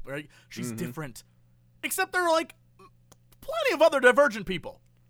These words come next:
Speaker 1: It's a,
Speaker 2: Yeah.
Speaker 1: it's such a big problem. They're actively trying to find them all.
Speaker 2: Yeah.
Speaker 1: So
Speaker 2: So, like,
Speaker 1: really
Speaker 2: they make it out to be like she's this super special person. There's, like, divergents walking all around. It's like one in
Speaker 1: Yeah.
Speaker 2: every twenty people.
Speaker 1: So, i-, i-, the premise is already wonky. But then,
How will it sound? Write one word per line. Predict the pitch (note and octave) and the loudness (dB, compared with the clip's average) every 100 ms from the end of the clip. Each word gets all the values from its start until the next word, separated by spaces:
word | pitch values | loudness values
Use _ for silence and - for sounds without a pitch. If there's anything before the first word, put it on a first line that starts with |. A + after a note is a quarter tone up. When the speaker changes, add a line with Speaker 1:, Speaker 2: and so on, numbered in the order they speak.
| _ F3 | _ -4
Speaker 1:
It's | B3+ G4 | -2 0
a, | |
Speaker 2:
Yeah. | D#4+ | -2
Speaker 1:
it's | D#4+ | -4
such | - F4+ F4 | -2 -2 0
a | |
big | D#4+ B3 | -4 2
problem. | C#4 D#4 A#3+ G#3 - - | 4 4 0 -4 -8 0
They're | A3+ B3 | 4 8
actively | A#3+ - C4 B3+ | 6 4 -4 -2
trying | - A#3+ A#3 | 4 4 4
to | G#3 | -2
find | - A3 A3 G3+ | 4 4 4 0
them | D#3+ | -4
all. | B2+ G2+ - _ _ - | -6 -10 -16 _ _ -6
Speaker 2:
Yeah. | A#3 C4+ A2+ F#2 - _ | 0 2 0 -2 -10 _
Speaker 1:
So | - G4 | -4 4
Speaker 2:
So, | |
like, | F#3 F3+ | 6 6
Speaker 1:
really | - - | 4 0
Speaker 2:
they | |
make | F#3+ | 0
it | F#3+ | 0
out | E3+ F3 | 0 -2
to | D3+ | -4
be | D3 | -2
like | C#3 B2+ | -2 -4
she's | C#3 B2+ | -8 -8
this | A#2+ | -8
super | - C3+ - G#2+ | -8 -10 -8 -10
special | - C3 B2+ A2 | -6 -6 -6 -6
person. | D3+ E3 C3 C#3+ | -6 -6 -8 -8
There's, | G3 G#3 | -6 -2
like, | F#3+ F#3+ | -2 -2
divergents | F#3+ F#3 G#3+ G#3 G3 | -2 0 0 -2 -4
walking | A3+ G#3+ G#3+ | -2 -2 0
all | A3 A3 | 0 2
around. | A#3 B3 F3+ A2+ | 2 2 0 0
It's | - | -6
like | G3+ | -4
one | A3+ G#3+ | -2 0
in | |
Speaker 1:
Yeah. | G#3+ | 0
Speaker 2:
every | F#3 A3 | -2 -4
twenty | G#3+ A3+ A3+ | -4 -4 -4
people. | B3+ B3 B2 F2+ - _ _ _ | -6 -6 -6 -6 -12 _ _ _
Speaker 1:
So, | - C#4+ C#4+ C4+ C4 - - | -6 4 6 6 4 -2 -18
i-, | - | -16
i-, | A3+ A3 A3+ - - A#3 | -16 -14 -18 -20 -8 0
the | C4 | 2
premise | C4+ C4 F#3+ | 4 2 0
is | F#3 | -2
already | E3 D3 | -2 -2
wonky. | C3+ C#3 C#3 C#3 B2 A#2+ _ _ _ | -6 -6 -8 -8 -14 -16 _ _ _
But | - G3 F3 - - A4+ | -8 -8 -12 -8 -2 2
then, | F4 A#3 A#3 A3 | 4 4 0 -6